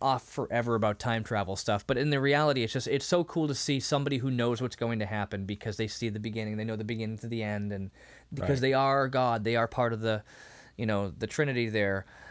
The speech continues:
Speaker 1: Um, well, yeah. So it was just, I, I think that's really cool, and it's given me that feeling that I get from the sci-fi stuff I enjoy watching. Um, there's never been time travel shown in, in Star Wars, but I'm sure that they'll find a way to work that in at some point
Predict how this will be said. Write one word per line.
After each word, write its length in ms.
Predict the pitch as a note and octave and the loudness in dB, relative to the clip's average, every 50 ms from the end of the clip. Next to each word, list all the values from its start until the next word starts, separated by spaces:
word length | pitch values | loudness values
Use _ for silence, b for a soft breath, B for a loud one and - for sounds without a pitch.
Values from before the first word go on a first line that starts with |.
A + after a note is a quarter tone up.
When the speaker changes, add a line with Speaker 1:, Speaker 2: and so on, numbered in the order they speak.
| B B B | B B B
Speaker 1:
Um, 420 | - A#2+ A2 G2+ G2 F#2+ F#2 F2+ - - | 0 2 4 4 2 2 0 -4 -6 -4
well, 240 | G2+ G2 F2+ F2+ E2+ - _ _ _ _ _ _ _ - | -2 -2 -2 -2 -6 -10 _ _ _ _ _ _ _ -10
yeah. 160 | - F2+ - F#2 - - B B B B B B B B | -8 -8 -8 -8 -12 -18 B B B B B B B B
So 260 | _ - - D3 C3+ B2+ | _ 0 2 4 4 4
it 140 | A2 F#2 | 4 2
was 180 | C3+ C3+ C3 B2 | 2 2 2 2
just, 220 | C#3+ C3 - - - _ | 0 -2 -2 -2 -6 _
I, 80 | - - - - | -8 -6 0 2
I 160 | C#3 C#3+ C3+ | 2 2 2
think 220 | - D#3 D3+ C3+ | 2 0 0 2
that's 240 | C#3 C3 B2+ - - | 2 0 0 0 -2
really 180 | C3+ B2 A#2+ A2 | -2 -2 -2 -4
cool, 320 | - - C#3 B2+ A#2 A2 | -4 -2 -2 -2 0 0
and 60 | G#2+ | 0
it's 120 | G#2 G2+ - | -2 -2 -2
given 260 | - C3 A2 A2+ G#2+ | -4 -2 -2 -2 -2
me 120 | G#2+ A2 G#2+ | -2 -2 0
that 220 | G2 A2 G#2 G2+ | 0 0 0 0
feeling 360 | - - - B2 A2+ G#2+ G#2 G2+ | -2 -4 -2 -2 0 0 -2 -2
that 100 | F#2+ G2 | -2 -4
I 80 | G2 | -4
get 240 | F#2+ F2+ G#2 G2+ - | -2 -2 -2 -4 -4
from 440 | - - A2 G2+ G2 F#2 F#2 F2+ - - _ _ _ - | -4 -4 -2 -2 -2 -2 -4 -6 -8 -12 _ _ _ -8
the 60 | - G#2 | -6 -4
sci-fi 400 | - - G2+ F#2+ F#2 - F#2+ F#2+ | -2 0 0 -2 -2 -2 -4 -4
stuff 280 | F#2+ - - G2 - - | -4 -4 -6 -6 -4 -4
I 100 | F2+ F2+ | -6 -6
enjoy 340 | F2+ F#2 F2+ G2 F#2 F2+ | -6 -8 -6 -4 -4 -4
watching. 460 | F2+ F2+ F2+ F2 F2 - - F2+ F2 - B B B B B B B B - | -4 -4 -4 -6 -6 -6 -8 -8 -8 -10 B B B B B B B B -2
Um, 420 | - A2+ A2 G#2 G2+ G2 F#2+ F2+ - - - - - - - _ _ _ | 2 2 4 4 2 2 0 -4 -6 -12 -20 -20 -20 -20 -20 _ _ _
there's 100 | - B2+ | -2 -2
never 140 | F#3 G#3 B3+ | 0 0 2
been 160 | A#3 C#4 A3+ | 0 0 0
time 300 | G3+ - G3 G3+ G3+ G3+ | 0 0 0 0 0 0
travel 240 | - - F#3 F3 F3 | 0 0 0 0 0
shown 200 | - - F3 D#3+ | 0 0 0 0
in, 140 | D3+ C3 A#2 | 0 -2 -4
in 140 | - B2+ B2 | -6 -8 -8
Star 300 | - - C3+ B2+ C3 B2+ | -4 -2 0 2 2 0
Wars, 360 | A#2 G2 F#2+ F2 E2+ E2+ - - | 0 -2 -2 -4 -4 -6 -6 -4
but 80 | A#2 A#2 | -2 -2
I'm 80 | A#2+ | -2
sure 440 | A#2 - - - - D3+ D3+ D3 C3+ | -2 -6 -6 0 2 4 4 4 2
that 140 | B2 A#2 - | 0 -2 0
they'll 140 | B2+ B2 A2+ | 0 -2 0
find 260 | - A#2 A2 A2+ A2+ | 0 0 0 0 0
a 60 | A2 | 0
way 120 | A2+ A2+ A2 | 0 0 0
to 180 | A2 A2 G#2 - _ _ _ _ | 0 -2 -4 -6 _ _ _ _
work 240 | - A2+ A#2 A2 - | -2 -2 -2 -2 0
that 160 | - A2+ A2 | -2 0 0
in 80 | A2 G#2+ | 0 -2
at 120 | G2+ F2+ | -2 -4
some 220 | - - G2+ F#2+ F#2 | -6 -6 -6 -6 -6
point 320 | - G2+ F#2+ F2+ - - | -8 -8 -8 -8 -10 -12